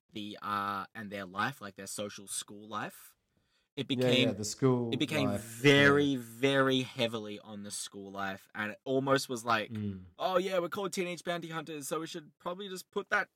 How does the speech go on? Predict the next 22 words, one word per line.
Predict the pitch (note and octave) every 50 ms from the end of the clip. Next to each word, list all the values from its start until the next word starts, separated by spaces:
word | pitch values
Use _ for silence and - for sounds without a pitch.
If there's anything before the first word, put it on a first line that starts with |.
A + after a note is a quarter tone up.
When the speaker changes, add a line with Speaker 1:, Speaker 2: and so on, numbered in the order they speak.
| _
Speaker 1:
that | - F#3+ F#3
in | F#3 G3
at | F#3 -
the | E3 F#3 F3+
end," | E3+ D3+ A#2+ A2+ A2+ A2+
you | B2+ A#2+
know? | A#2+ A#2+ A#2+ A#2+
And | A#2+ A#2
it, | A2 - _ _ _ _
yeah, | A2 G#2 G2+ G2 G2 G2 - _
it, | - A#2 A2 - _ _ _ _ _ _ _
it | _ B2 B2 -
phased | _ D#3+ D3 C3+ B2+ -
off | A2 G#2 G2+ -
into, | G#2 G2 G2 - G2 G2 G2 G2 E2 _ _ _
uh, | F#2 G#2
just | F#2 F2 - -
Speaker 2:
Right. | G#2 G2
Speaker 1:
another | F#2 F#2 F#2 F#2 F2+ F2+ F2+ _
kind | - - F#2+ G2
of | F#2+
Netflix | F#2+ G2 G2 - - G#2 F#2+ - _ - - - - -